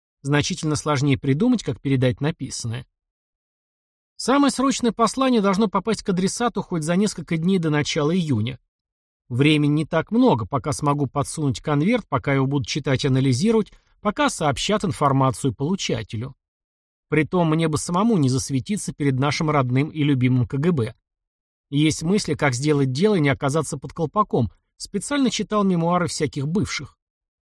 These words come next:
Надо будет тихонечко сходить, посмотреть и определиться на месте.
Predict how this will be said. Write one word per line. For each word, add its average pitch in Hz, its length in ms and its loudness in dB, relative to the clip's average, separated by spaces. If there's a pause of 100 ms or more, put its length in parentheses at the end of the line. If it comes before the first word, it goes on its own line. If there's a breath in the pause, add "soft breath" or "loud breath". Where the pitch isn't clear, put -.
(220)
Надо 151 180 0
будет 151 240 0
тихонечко 135 500 -2
сходить, 175 460 -2
посмотреть 147 540 -2
и 143 40 0
определиться 127 600 0
на 139 100 0
месте. 113 460 -4